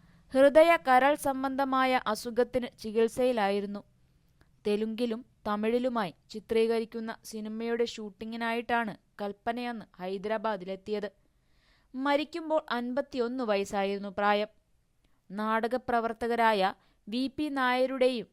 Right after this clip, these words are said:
വിജയലക്ഷ്മിയുടെയും മകളായി ആയിരത്തി തൊള്ളായിരത്തി അറുപത്തിയഞ്ച് ഒക്ടോബർ അഞ്ചിനാണ്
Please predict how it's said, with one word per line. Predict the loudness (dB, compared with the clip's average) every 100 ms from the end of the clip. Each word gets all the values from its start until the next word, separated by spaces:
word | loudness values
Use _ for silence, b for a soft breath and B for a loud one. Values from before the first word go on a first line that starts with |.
| -14
വിജയലക്ഷ്മിയുടെയും | -10 -2 0 0 -2 -6 -6 -2 0 0 -2
മകളായി | -2 2 4 2 _ b b -4
ആയിരത്തി | 0 0 -2 -6
തൊള്ളായിരത്തി | -4 0 2 0 -4 -8 -4
അറുപത്തിയഞ്ച് | -2 -4 -6 -4 -4 -4 -12 -8 -6
ഒക്ടോബർ | -6 -4 -4 -2 -4
അഞ്ചിനാണ് | -6 -8 -4 -4 -4